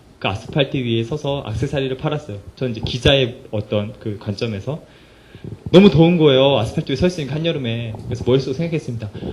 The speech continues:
"아, 씨, 빨리 열두 시가 왔으면 좋겠다. 열두 시가 열두 시, 열두 시." 왜? 더워 죽겠으니까 저는 시원 에어컨 바람이 그립고 맥도날드 밀크쉐이크가 먹고 싶은 거예요. 열두 시가 오면 갈 수 있잖아요. 밥 먹으러. 열두 개 됐습니다.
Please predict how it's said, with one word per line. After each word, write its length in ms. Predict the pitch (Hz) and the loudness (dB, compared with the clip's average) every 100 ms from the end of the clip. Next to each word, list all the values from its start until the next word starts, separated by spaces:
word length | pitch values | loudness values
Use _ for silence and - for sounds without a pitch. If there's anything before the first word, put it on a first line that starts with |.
| - | -2
"아, 280 | 151 - - | 0 0 0
씨, 180 | - - | -2 -4
빨리 220 | - 151 | -6 -2
열두 180 | 117 151 | -2 -2
시가 200 | - 147 | -4 -2
왔으면 220 | 120 143 | -4 -6
좋겠다. 360 | - 131 - 120 | -8 -8 -4 -2
열두 180 | 117 151 | -2 -6
시가 200 | - 127 | -4 -4
열두 200 | 120 135 | -4 -2
시, 120 | 113 | -2
열두 200 | 110 135 | -2 -6
시." 160 | 98 - - | -10 -14 0
왜? 280 | 107 139 180 - - - - | 4 4 2 -10 -20 -20 -2
더워 160 | - 156 | 4 4
죽겠으니까 800 | 156 147 151 135 120 143 131 104 - - _ | 2 -4 -4 -6 -2 -2 -2 -6 -12 -20 _
저는 200 | - 139 | -4 -2
시원 320 | 135 - 190 143 | 0 2 2 2
에어컨 300 | 123 151 139 | 0 -2 -2
바람이 320 | 139 139 131 | 0 -2 -2
그립고 480 | 120 110 - 143 147 | -2 -2 -4 -6 0
맥도날드 440 | 117 113 156 131 120 | 0 4 2 2 2
밀크쉐이크가 520 | 117 151 156 - 127 | 2 2 0 0 -4
먹고 180 | 110 139 | -2 -4
싶은 240 | - 117 | -4 -8
거예요. 140 | 92 92 - _ _ - _ _ _ _ 147 | -10 -16 -20 _ _ -20 _ _ _ _ 2
열두 220 | 156 208 | 4 4
시가 160 | 196 180 | 6 6
오면 140 | 170 | 6
갈 120 | 160 | 2
수 100 | 185 | 2
있잖아요. 640 | 175 170 147 139 156 123 110 | 4 4 4 2 0 -2 -2
밥 80 | 139 | 0
먹으러. 540 | 156 143 127 131 104 - - _ - | 2 2 2 0 -2 -10 -20 _ -2
열두 220 | 156 185 | -2 2
개 80 | 190 | 2
됐습니다. 640 | 131 117 147 123 120 104 | 2 0 0 2 0 0